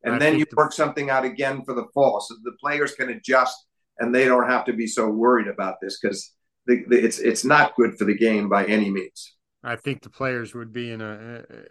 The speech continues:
Speaker 2: in a, in accordance with your thoughts right there. So, um, that'll do it for this episode. The next time we, uh, we record, it'll be our Australian Open preview. Just because of scheduling, we may be doing it,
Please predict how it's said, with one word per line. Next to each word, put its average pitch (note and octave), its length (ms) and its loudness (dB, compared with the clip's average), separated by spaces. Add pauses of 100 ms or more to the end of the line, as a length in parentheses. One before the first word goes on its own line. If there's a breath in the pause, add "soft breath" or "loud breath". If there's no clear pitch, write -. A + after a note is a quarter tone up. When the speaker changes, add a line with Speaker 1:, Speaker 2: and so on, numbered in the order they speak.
(120)
Speaker 2:
in C3 160 -12
a, A#2+ 80 -10
in C3 160 -10
accordance B2+ 420 -2
with A#2 180 -12
your A#2+ 120 -4
thoughts A#2 400 -4
right A2+ 240 -8
there. G#2+ 280 -8
So, A2 420 -4 (500 soft breath)
um, B2+ 320 2
that'll F#3 280 2
do G#3+ 240 4
it G#3+ 140 2
for F#3+ 140 4
this G#3 240 4
episode. G3+ 640 0 (260)
The D#3+ 80 -6
next F#3+ 280 -4
time F#3+ 300 0
we, F3+ 260 -2
uh, E3+ 240 -2
we F3+ 240 -6
record, F#3+ 500 2
it'll D#3+ 180 0
be D#3+ 180 -4
our D3+ 200 0
Australian D#3 560 -4
Open D3 280 -4
preview. G#3 460 0 (200 loud breath)
Just A3 240 2
because F#3+ 300 -2
of E3+ 100 -2
scheduling, E3+ 680 -2
we D#3+ 120 -2
may D#3+ 380 -2
be D#3+ 180 -8
doing D3+ 480 -4
it, C#3+ 240 -4